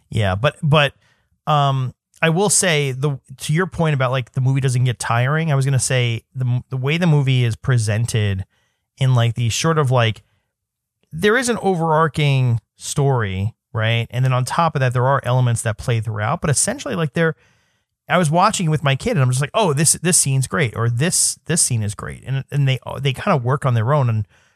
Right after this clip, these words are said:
I guess the way it's described is that they're a series of vignettes, but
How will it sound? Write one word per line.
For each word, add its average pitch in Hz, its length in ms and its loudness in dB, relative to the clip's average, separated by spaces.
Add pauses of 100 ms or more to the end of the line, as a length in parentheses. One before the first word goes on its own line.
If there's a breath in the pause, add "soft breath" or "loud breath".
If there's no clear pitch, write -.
I 117 60 -4
guess 135 120 2
the 143 80 0
way 123 120 2
it's 120 100 -2
described 113 400 -2
is 104 80 -4
that 110 140 -4
they're 110 120 -4
a 113 60 -2
series 110 320 -4
of 101 100 -4
vignettes, 117 500 -4
but 98 280 -4